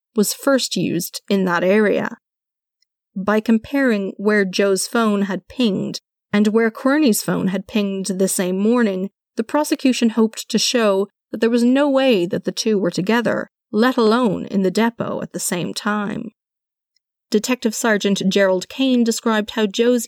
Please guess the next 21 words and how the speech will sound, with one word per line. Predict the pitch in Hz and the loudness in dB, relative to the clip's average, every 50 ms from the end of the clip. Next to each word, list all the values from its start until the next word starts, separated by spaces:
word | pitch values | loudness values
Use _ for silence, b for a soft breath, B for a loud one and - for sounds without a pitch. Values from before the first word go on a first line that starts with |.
| - | 0
emails | 226 233 262 277 240 180 - - - - - | 0 2 4 4 2 0 0 -4 -6 -4 -2
had | 190 185 | -2 -2
been | 190 190 190 196 180 | 0 -2 -2 -2 0
downloaded | 196 202 202 202 202 196 190 190 190 185 | 0 0 0 0 0 0 0 0 -2 -4
from | - - 196 190 | -4 -4 -4 -2
his | 196 190 - | -2 -2 -4
employer's | 190 190 - - 196 196 190 175 170 170 - | -4 -4 -4 -4 -2 -2 -2 -2 -4 -4 -4
server. | - 202 202 196 196 - - - - - _ _ _ _ _ _ _ _ _ _ _ _ _ | -4 -2 -2 -4 -4 -8 -10 -10 -10 -14 _ _ _ _ _ _ _ _ _ _ _ _ _
There | - 220 220 | 0 2 4
were | 226 226 | 2 2
a | - - | 4 4
number | 226 226 233 233 247 262 254 - | 4 4 4 4 2 2 2 2
of | 208 - - - | 0 -2 -4 -4
personal | - - 233 233 - - 214 190 185 - | 0 2 2 2 2 2 2 2 2 0
emails | - 196 190 165 - 104 - - - - | 0 -2 -2 -2 -2 -4 -6 -6 -4 -2
between | - 180 - 220 202 196 196 | -2 -2 0 -2 -2 0 0
Joe | 180 - 196 196 196 196 196 | 2 2 4 4 4 2 2
and | 185 185 180 | 0 0 -2
his | - 175 - | -2 -4 -2
sister | - - 185 - - 180 180 - - | -2 -2 -4 -2 -2 -4 -4 -2 0
Anne, | 240 233 233 220 208 196 190 190 | 0 2 2 2 0 -2 -4 -6